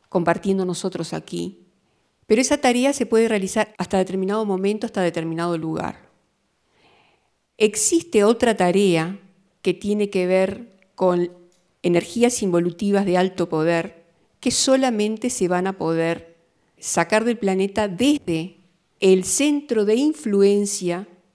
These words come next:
del centro planetario y del retiro intraterreno. Porque la fuerza de esa energía y las herramientas que se necesitan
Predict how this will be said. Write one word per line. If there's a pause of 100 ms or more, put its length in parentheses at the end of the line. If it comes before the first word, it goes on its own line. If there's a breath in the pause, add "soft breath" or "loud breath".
(140)
del
centro
planetario (500 soft breath)
y
del
retiro
intraterreno. (720)
Porque
la
fuerza
de
esa
energía
y
las
herramientas
que
se
necesitan